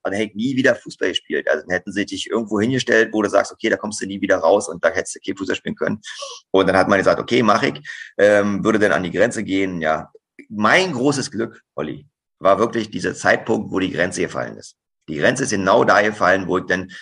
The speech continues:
vielleicht ein Jahr später hätte ich dann zur, zur N V A hätte müssen, wäre ich an die Grenze gekommen, ja.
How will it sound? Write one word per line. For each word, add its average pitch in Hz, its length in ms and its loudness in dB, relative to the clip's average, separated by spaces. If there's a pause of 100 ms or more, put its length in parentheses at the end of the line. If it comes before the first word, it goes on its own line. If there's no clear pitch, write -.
(120)
vielleicht 90 220 0
ein 92 220 2
Jahr 98 100 2
später 95 400 2
hätte 90 160 0
ich - 60 -12
dann 92 200 -2
zur, 85 360 0
zur - 160 -4
N 85 100 -2
V - 80 -4
A 110 240 4
hätte 104 240 -4
müssen, 120 500 -4 (220)
wäre 90 120 0
ich 82 60 -4
an 80 60 -4
die 87 80 -4
Grenze 92 360 -2
gekommen, 90 280 -4
ja. 85 220 2